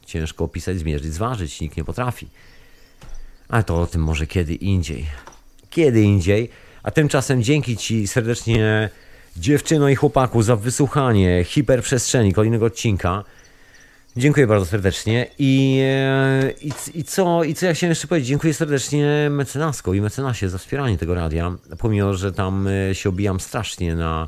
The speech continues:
stronie internetowej radia, z mailami się obijam strasznie, ale po prostu zarobiony jestem i ledwo co tu zdążam na te soboty i na ten, żeby tu być. No żartuję, nie jest tak źle, ale jestem faktycznie zarobiony. Także wybacz mi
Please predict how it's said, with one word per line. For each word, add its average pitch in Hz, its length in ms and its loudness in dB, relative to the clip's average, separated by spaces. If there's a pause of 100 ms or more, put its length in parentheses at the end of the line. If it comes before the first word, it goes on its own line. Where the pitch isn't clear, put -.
(560)
stronie 101 360 -2
internetowej 92 560 -2
radia, 90 400 0
z 80 80 -4
mailami 92 360 0
się 101 120 -2
obijam 90 260 -2
strasznie, 85 440 -8
ale 90 100 -4
po - 60 -14
prostu 117 240 -6
zarobiony 131 480 0
jestem 85 400 -2
i 92 60 -2
ledwo 117 280 -2
co - 120 -12
tu 127 140 -6
zdążam 123 640 0
na 117 260 -4
te 117 160 -8
soboty 139 500 -2
i 135 100 -2
na 123 180 -4
ten, 110 360 -4
żeby 87 180 -6
tu 87 120 -8
być. 78 300 -6
No 101 180 -4
żartuję, 76 360 -6
nie 76 80 -4
jest 76 120 -6
tak 90 100 -6
źle, 90 260 -6 (340)
ale 98 160 -4
jestem 98 220 -6
faktycznie 87 360 -8
zarobiony. 73 440 -4 (380)
Także 92 240 -2
wybacz 95 340 -2
mi 92 320 2